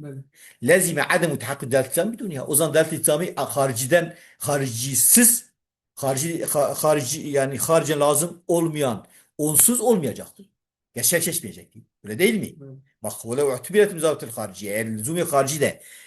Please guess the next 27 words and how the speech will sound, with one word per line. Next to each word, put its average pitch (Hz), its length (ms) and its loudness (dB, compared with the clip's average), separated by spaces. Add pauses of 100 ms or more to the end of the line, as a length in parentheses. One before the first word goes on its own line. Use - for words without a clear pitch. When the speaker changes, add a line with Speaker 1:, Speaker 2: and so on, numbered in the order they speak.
(120)
Speaker 2:
mülazemete 135 540 0
harici 135 400 0
de 117 100 -2
itibar 147 300 -2
edilseydi, 175 640 -2 (360)
lezime 160 440 -2
ademu 151 400 2
tahakkuki 160 580 -8
dilaleti 139 440 0
iltizami 139 420 -2
bir 208 40 -6
dünya. 180 320 -4
O 139 100 -6
zaman 139 220 0
delta 147 160 4
iltizami 156 300 -2
onsuz 156 600 2 (440)
olmaması 139 460 2
gerekirdi. 98 680 -12
Speaker 1:
Evet. - 220 -18
Speaker 2:
Yani 110 140 -6
haricen 139 480 2
lazım 127 220 0
olmayan, 143 400 -4 (540)
olmayan, 139 640 0 (240)
e, 117 160 -8
olmadan 165 760 2